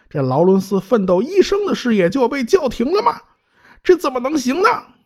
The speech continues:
所以泰勒迫不及待的就给领导写信啊，告诉他们要继续进行核试验呐，这核试验很重要啊。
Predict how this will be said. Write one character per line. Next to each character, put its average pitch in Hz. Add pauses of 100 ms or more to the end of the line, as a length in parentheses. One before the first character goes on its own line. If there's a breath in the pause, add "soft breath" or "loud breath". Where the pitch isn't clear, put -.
(200)
所 -
以 113
泰 147
勒 110
迫 285
不 151 (100)
及 175
待 277
的 117
就 165
给 107
领 127
导 220
写 135
信 254 (300)
啊， 117
告 214
诉 160
他 151
们 147 (320 soft breath)
要 143 (140)
继 339
续 208
进 180
行 175
核 190
试 233
验 240
呐， 110
这 190
核 208
试 254
验 247
很 208
重 320
要 180
啊。 113